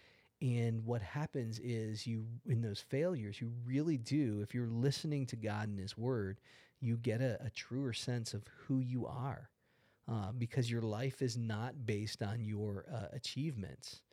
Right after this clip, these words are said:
And there's some people that are, are blessed with many different kinds of achievements, and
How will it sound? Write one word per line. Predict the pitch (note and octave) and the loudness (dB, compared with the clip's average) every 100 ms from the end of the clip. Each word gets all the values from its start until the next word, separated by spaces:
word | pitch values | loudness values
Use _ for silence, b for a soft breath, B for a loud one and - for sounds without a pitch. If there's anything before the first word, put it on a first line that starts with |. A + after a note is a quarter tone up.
| B B B B | B B B B
And | D#3+ A2+ A2 A2 A2 | -2 0 2 0 0
there's | A2+ | -2
some | - D3+ | 0 -2
people | F3 D#3+ B2+ | -2 0 2
that | A#2 A2 | 2 0
are, | A2 - | -4 -4
are | A#2 | -4
blessed | A2+ A2+ G#2 A2 A#2 A#2 - - | -4 -2 0 2 2 0 -4 -6
with | A#2+ A2 G#2 G2 - | -4 0 0 -2 -4
many | G#2+ A2 A2+ B2 B2+ | -2 0 2 2 2
different | A#2+ - F#2 | 2 -2 -8
kinds | - A#2 A#2+ A2+ | -4 0 0 0
of | G2+ G#2 A2+ B B B - | 0 -4 -6 B B B -8
achievements, | A2+ - D3 D3 G#2+ F#2+ G#2 - - - | -6 -2 0 0 0 -4 -6 -10 -10 -2
and | A#2+ A2+ A2 G#2+ G#2+ | 0 2 2 2 0